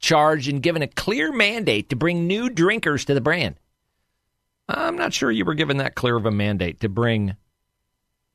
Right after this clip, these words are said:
people in lady costumes into the brand. Uh, Alyssa Heinerscheid is out at Bud Light, according to Beer Business Daily. Anheuser-Busch has shared a statement with Beer Business Daily on management <laughs> changes to Bud Light in the wake of the Dylan Mulvaney can controversy.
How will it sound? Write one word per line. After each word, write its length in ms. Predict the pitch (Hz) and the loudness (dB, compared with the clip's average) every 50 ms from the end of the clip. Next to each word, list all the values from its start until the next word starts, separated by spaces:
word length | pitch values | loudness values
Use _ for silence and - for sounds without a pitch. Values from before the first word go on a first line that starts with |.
| _ - | _ 0
people 340 | - 156 165 139 143 135 | 0 0 2 2 0 0
in 100 | 123 117 | 2 2
lady 320 | 110 110 120 135 139 127 - | 2 2 2 2 0 -2 -2
costumes 680 | - 107 92 85 - - - - 50 - - - - - - | -2 -2 -2 -2 -4 -6 -8 -8 -10 -10 -12 -16 -12 -6 -4
into 220 | 117 107 87 - | -2 -2 -2 -4
the 60 | 76 | -6
brand. 300 | - - 67 - - - - _ _ _ _ _ _ _ | -8 -8 -8 -8 -10 -14 -18 _ _ _ _ _ _ _
Uh, 260 | - 110 107 - - | -4 -2 0 2 2
Alyssa 300 | 135 135 175 185 - 180 | 4 4 4 4 2 2
Heinerscheid 560 | 135 139 170 180 165 127 - 113 90 80 73 - _ _ _ _ _ _ _ _ | 2 2 2 2 0 -2 0 -2 -2 -2 -6 -10 _ _ _ _ _ _ _ _
is 220 | 143 135 127 123 - - _ - | 2 4 4 2 -2 -2 _ 4
out 400 | 135 147 147 123 - - - - - - - | 6 6 6 2 -2 -8 -14 -14 -14 -4 0
at 180 | 110 113 - | 0 0 0
Bud 220 | 92 127 131 123 110 | 2 2 2 2 4
Light, 260 | 113 104 87 73 - _ - | 2 2 0 -2 -6 _ -8
according 320 | - - - 131 123 117 | -4 0 0 2 2 2
to 100 | 95 113 | 0 0
Beer 340 | 90 82 82 135 139 147 151 | 0 0 2 2 4 4 2
Business 480 | 120 95 131 131 117 101 131 120 - - | 2 2 2 2 2 2 0 -2 -2 -2
Daily. 460 | 104 104 101 95 78 67 64 - _ _ _ _ _ _ _ _ _ _ _ _ _ _ _ _ _ _ _ _ _ _ _ _ _ _ _ _ - | -2 0 0 0 -2 -4 -8 -12 _ _ _ _ _ _ _ _ _ _ _ _ _ _ _ _ _ _ _ _ _ _ _ _ _ _ _ _ 0
Anheuser-Busch 640 | 127 147 151 160 170 127 131 120 95 147 165 160 | 2 4 4 4 4 4 2 2 4 2 2 2
has 100 | - 135 | 2 0
shared 240 | - - 156 151 151 | 2 2 2 2 2
a 40 | 139 | 0
statement 360 | - - 151 151 147 143 139 | 0 2 2 2 2 0 -2
with 140 | 131 104 - | -2 0 2
Beer 160 | 139 139 143 | 2 2 4
Business 360 | 117 127 143 131 127 135 117 | 4 2 2 2 2 0 0
Daily 300 | - 139 131 139 139 139 | 2 2 4 4 4 2
on 140 | 131 123 120 | 2 0 2
management 480 | 120 123 135 143 147 113 - 123 120 - | 2 2 2 0 0 -2 -2 -2 -2 0
<laughs> 0 | |
changes 420 | - - 135 135 143 120 123 110 - | 0 0 0 0 0 0 -2 -2 -2
to 80 | 131 | -2
Bud 260 | 107 80 131 131 127 | 0 2 2 2 4
Light 260 | 123 120 120 120 113 - | 4 2 2 2 0 0
in 100 | 117 113 | 0 0
the 80 | 113 | 2
wake 220 | 107 123 135 143 - | 2 2 2 2 0
of 80 | 131 | 0
the 80 | 113 107 | -2 0
Dylan 300 | 95 95 147 151 151 143 | 2 2 2 4 2 2
Mulvaney 420 | 139 131 127 113 127 123 120 117 | 2 2 2 2 0 0 0 -2
can 280 | - - 131 143 151 151 | -2 0 0 0 0 2
controversy. 640 | - 123 120 117 - 110 104 113 113 - - 107 | 2 2 2 2 2 0 0 0 0 0 -2 -4